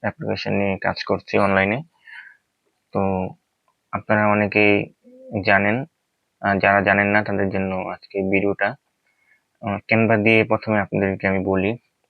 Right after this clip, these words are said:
আমি যে, আহ, প্রোডাক্টটা সেল করে থাকি সেটা হচ্ছে Canva। তো আপনাদেরকে জানাবো আজকে Canva কোনটার প্রাইস কত এবং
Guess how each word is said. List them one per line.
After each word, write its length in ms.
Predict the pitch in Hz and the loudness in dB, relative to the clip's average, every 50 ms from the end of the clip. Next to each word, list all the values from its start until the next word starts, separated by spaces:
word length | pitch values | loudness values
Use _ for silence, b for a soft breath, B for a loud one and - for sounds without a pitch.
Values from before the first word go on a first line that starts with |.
| _ _ _ _ - | _ _ _ _ -6
আমি 340 | 101 101 101 101 101 98 | -2 -2 0 0 0 0
যে, 200 | 92 101 101 95 107 - _ _ _ _ 101 | 2 0 0 0 -2 -6 _ _ _ _ -4
আহ, 120 | 101 95 90 | -4 -4 -2
প্রোডাক্টটা 360 | - - 95 95 87 - 98 | 0 0 0 0 -2 -4 -6
সেল 260 | - - 107 98 95 | -2 0 0 2 2
করে 140 | 98 98 90 | 0 -2 0
থাকি 340 | - 98 - - 117 135 160 - B B B B B B B _ - | -2 -2 -2 -2 -4 -4 -4 -10 B B B B B B B _ -10
সেটা 200 | - - 104 98 | -4 -2 0 0
হচ্ছে 460 | 98 90 - - - 95 95 95 95 - - _ _ _ - _ _ _ _ - - _ - | 0 -2 -4 -4 -2 -2 -2 -2 -4 -6 -10 _ _ _ -20 _ _ _ _ -20 -20 _ 0
Canva। 360 | - 101 101 98 98 104 127 151 - _ _ _ _ _ _ _ _ _ _ _ _ _ _ _ _ | 2 2 4 4 4 4 2 0 -4 _ _ _ _ _ _ _ _ _ _ _ _ _ _ _ _
তো 140 | - 107 101 | 0 0 2
আপনাদেরকে 600 | 92 - - 95 - 107 107 107 107 110 117 107 | 2 0 -2 -4 -2 0 2 2 4 4 2 2
জানাবো 320 | 101 104 104 107 113 107 107 | 4 4 4 4 2 2 0
আজকে 260 | 107 104 - - 127 | -2 -4 -2 -2 -4
Canva 460 | 117 - - 104 104 104 101 101 98 | -2 -2 -2 -2 -2 0 0 -2 -2
কোনটার 360 | - - 107 104 98 101 101 | -2 -4 -4 -2 0 -2 -2
প্রাইস 280 | - - 104 101 - - - | -2 -2 -2 -4 -4 -4 -6
কত 260 | - 98 95 - 104 | -4 -6 -4 -2 0
এবং 440 | 107 101 98 95 95 95 95 92 | 0 0 2 0 -2 -2 -4 -6